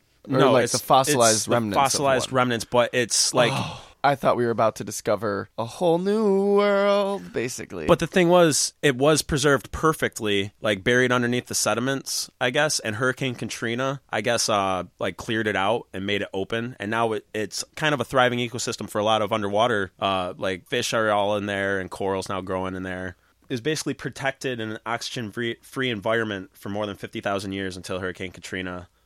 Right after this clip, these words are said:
Speaker 2: uncovered it. Called the Bald Cypress Forest.
Speaker 1: Okay.
Speaker 2: And I guess these are so,
Speaker 1: 'Cause there's no
Speaker 2: such
Speaker 1: leaves on the
Speaker 2: ancient
Speaker 1: trees?
Speaker 2: trees. They said that, like, they found in, like, the trunks of these trees, these huge-ass trees,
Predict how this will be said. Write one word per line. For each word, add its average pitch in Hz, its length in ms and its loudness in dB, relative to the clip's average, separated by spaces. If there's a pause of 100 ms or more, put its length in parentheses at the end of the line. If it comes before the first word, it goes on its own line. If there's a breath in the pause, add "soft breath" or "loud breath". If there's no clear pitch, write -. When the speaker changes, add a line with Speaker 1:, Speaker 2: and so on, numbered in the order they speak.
(180)
Speaker 2:
uncovered 98 540 -4
it. 85 200 -8 (500)
Called 123 220 -4
the 98 60 -8
Bald 104 340 -2
Cypress 95 420 -4
Forest. 85 600 -8 (100)
Speaker 1:
Okay. 127 480 -4
Speaker 2:
And 117 320 -6
I 110 80 -6
guess 113 400 -4
these 117 220 -6
are 113 100 -4
so, - 240 0
Speaker 1:
'Cause 110 160 4
there's 107 160 -6
no 117 80 -4
Speaker 2:
such 110 300 0
Speaker 1:
leaves - 100 -4
on 117 60 0
the 120 60 4
Speaker 2:
ancient 117 240 -2
Speaker 1:
trees? 127 140 -4
Speaker 2:
trees. 110 440 -4
They 104 100 -2
said 110 420 -2 (300 soft breath)
that, 104 220 -2
like, 101 180 -4
they 104 80 -2
found 110 360 0
in, 101 200 -6
like, 95 140 -4
the 95 80 -12
trunks 127 380 -2
of 113 40 -6
these 104 160 -4
trees, 107 460 -4
these 95 140 -8
huge-ass 110 440 -2
trees, 98 580 -6